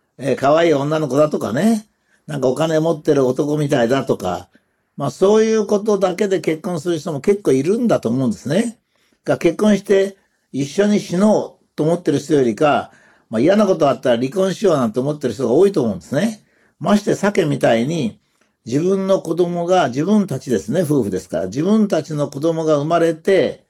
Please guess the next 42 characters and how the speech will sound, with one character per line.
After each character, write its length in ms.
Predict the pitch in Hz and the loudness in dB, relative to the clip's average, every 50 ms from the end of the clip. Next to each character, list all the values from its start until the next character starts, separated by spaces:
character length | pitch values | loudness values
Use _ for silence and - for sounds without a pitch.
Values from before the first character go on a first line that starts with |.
| _ _ _ _ _ _ _ _ | _ _ _ _ _ _ _ _
餓 180 | 147 175 214 208 | 2 2 2 2
死 180 | 214 233 196 | 2 -2 -4
し 80 | 147 - | -4 0
て 100 | - 151 | 2 2
は 100 | 143 127 | 4 4
い 80 | 127 127 | 4 2
け 100 | 156 165 | 2 0
な 160 | 175 165 147 | 0 0 -2
い 140 | 135 120 - | -2 -4 -6
か 180 | - - 165 | -4 -2 0
ら、 300 | 147 117 85 78 - _ _ _ _ _ _ _ _ | 0 0 -2 -4 -8 _ _ _ _ _ _ _ _
そ 160 | - - 170 | -6 -2 2
の 140 | 202 214 202 | 2 4 4
た 140 | 220 220 | 4 4
め 140 | 214 208 190 | 4 2 2
に 220 | 185 202 208 170 131 | 2 0 0 0 -2
夫 340 | - - 208 208 196 175 | -2 0 2 2 4 2
婦 220 | 143 - - 175 160 | 2 0 -4 -2 0
が 220 | 151 135 117 98 | 0 0 0 -2
心 480 | - - - - - 220 220 226 214 196 | -4 -10 -16 -2 0 2 4 4 4 4
を 120 | 156 131 | 4 4
合 80 | 123 143 | 2 2
わ 120 | 165 160 | 0 0
せ 160 | - - 117 | 0 -2 -4
て、 440 | - - - 131 117 98 - - _ _ _ _ _ _ _ _ _ | -2 -2 -2 -2 -2 -2 -4 -6 _ _ _ _ _ _ _ _ _
同 260 | - 123 156 190 208 214 | -2 0 2 2 2 2
じ 140 | 190 202 208 | 0 0 0
時 280 | 226 220 208 240 208 | 0 0 0 0 -2
に 160 | 175 147 123 | -2 -2 -4
死 200 | - - - 151 | -6 -4 -4 -2
ん 120 | 151 156 156 | 0 0 2
で、 360 | 151 151 120 92 - - _ _ _ _ _ _ _ _ _ 123 | 2 2 2 0 -4 -8 _ _ _ _ _ _ _ _ _ -4
自 100 | 127 160 | 0 2
分 180 | 196 226 240 | 4 4 4
た 140 | 220 214 175 | 4 2 0
ち 40 | 151 | 0
の 120 | 165 151 | -2 -2
肉 360 | 135 135 147 147 - 226 226 208 | -2 -2 -4 -4 0 2 2 4
を 300 | 143 101 - - - _ _ _ _ _ _ _ _ _ | 4 2 -2 -6 -12 _ _ _ _ _ _ _ _ _
子 160 | - - 151 | -4 0 2
供 260 | 175 196 208 220 226 | 4 4 4 4 4
に 440 | 214 214 214 208 202 185 156 - - | 4 4 4 4 2 0 -4 -8 -16